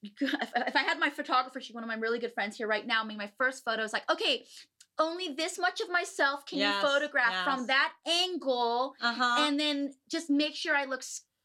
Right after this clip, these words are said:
Speaker 1: the skinniest my face could look." Like, I was just being stupid. I was being overcritical, you know, because,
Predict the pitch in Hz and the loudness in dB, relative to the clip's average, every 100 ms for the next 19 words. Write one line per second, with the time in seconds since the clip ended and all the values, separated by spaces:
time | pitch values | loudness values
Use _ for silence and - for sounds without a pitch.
0 | _ 269 262 - 302 294 294 294 285 262 | _ -4 -4 -2 0 2 2 0 0 0
1 | 247 247 _ - 247 254 277 208 160 - | 0 -4 _ -2 -2 -2 -6 -4 -6 -2
2 | 302 302 - 294 330 339 - 311 - - | 0 0 0 -2 -2 -4 -4 -2 -4 -4
3 | 339 339 151 - - - - - 220 269 | -4 -2 -6 -6 -16 -20 -8 -4 -2 0
4 | 262 254 254 247 - 247 226 - 175 151 | -2 -2 -4 -6 -6 -6 -6 -6 -6 -6
5 | - _ _ _ - 220 208 208 220 - | -8 _ _ _ -4 0 2 2 0 -4
6 | - 226 214 208 | -2 0 0 -4